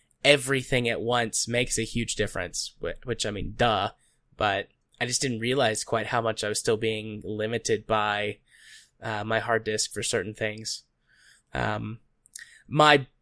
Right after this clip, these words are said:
my biggest problem was this new board that I got. So I, I got a, a new motherboard. Um, I was using a mini I T X, um, and I wanted to go to a full A T X board, so I'd actually have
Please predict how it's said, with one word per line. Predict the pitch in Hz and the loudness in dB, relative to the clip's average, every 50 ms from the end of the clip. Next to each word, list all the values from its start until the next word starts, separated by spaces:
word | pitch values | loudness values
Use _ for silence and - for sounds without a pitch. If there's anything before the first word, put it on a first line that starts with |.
| _ _ | _ _
my | 165 156 165 160 151 131 - _ _ | 0 4 4 4 4 2 0 _ _
biggest | - 196 208 214 220 208 - - - | 10 10 12 12 10 8 8 4 6
problem | - 165 151 151 151 147 135 135 127 117 110 110 110 117 - - | 8 10 10 10 10 8 6 4 4 4 2 0 -4 -8 -12 -10
was | - 127 127 120 117 113 - | -2 2 2 2 2 0 0
this | - 151 151 - - | -2 -2 0 0 0
new | 160 160 160 | 0 -2 -4
board | 143 - 151 165 202 214 202 147 | -4 -2 2 6 6 6 6 4
that | 135 120 117 | 2 2 2
I | |
got. | 104 - - | 2 0 2
So | - 139 | 4 6
I, | 135 135 147 - - 120 | 8 8 6 6 4 2
I | 131 | 4
got | 131 143 139 131 | 4 4 4 4
a, | 123 - - | 2 0 -2
a | 123 | -4
new | 127 127 127 120 | -4 -2 -2 0
motherboard. | 123 123 120 113 - - 110 110 110 107 107 - _ _ _ | 0 0 0 0 0 0 0 0 0 -2 -4 -10 _ _ _
Um, | 107 110 110 113 | -6 -4 -2 0
I | 123 120 | 2 2
was | 123 127 135 131 123 127 | 4 2 2 0 0 -4
using | 123 110 120 113 110 | -4 -4 -2 -2 -2
a | 107 | -2
mini | 107 117 120 120 120 120 117 123 127 _ _ _ _ _ _ _ _ _ _ _ _ _ _ _ _ _ _ _ | -2 -2 -2 -2 -2 -6 -6 -8 -10 _ _ _ _ _ _ _ _ _ _ _ _ _ _ _ _ _ _ _
I | 123 127 | -2 -2
T | 123 - - 139 143 | -2 -2 0 4 4
X, | 139 143 - - - - - - - - _ _ _ _ _ _ _ _ _ _ _ _ _ _ _ | 4 4 2 0 -2 -2 -2 -4 -8 -14 _ _ _ _ _ _ _ _ _ _ _ _ _ _ _
um, | 120 113 110 110 107 104 104 104 104 107 _ _ _ _ _ _ _ _ _ _ _ _ _ _ _ _ _ _ _ _ _ _ - - - _ _ _ _ | -8 -6 -4 -4 -4 -6 -8 -12 -14 -18 _ _ _ _ _ _ _ _ _ _ _ _ _ _ _ _ _ _ _ _ _ _ -20 -20 -20 _ _ _ _
and | - 127 127 117 113 | -2 0 2 4 4
I | 117 | 2
wanted | 113 117 123 123 120 120 113 - | 2 2 0 0 0 -2 -2 -2
to | - 117 | -6 -2
go | - 120 110 110 | 0 0 0 0
to | 107 - - 117 113 | -2 -2 -2 -2 -2
a | 117 | -2
full | - - - 147 135 131 120 | -2 -2 -2 0 0 2 2
A | 117 120 | 0 0
T | - - 120 117 | -2 -2 0 0
X | 117 110 - | 0 0 -2
board, | - - 110 98 95 - | -2 -2 -2 -2 -2 -4
so | - 107 | -4 -4
I'd | 101 107 | -2 -2
actually | 104 104 - - 113 117 | -2 -4 -4 -6 -6 -4
have | 107 101 - - | -6 -6 -8 -10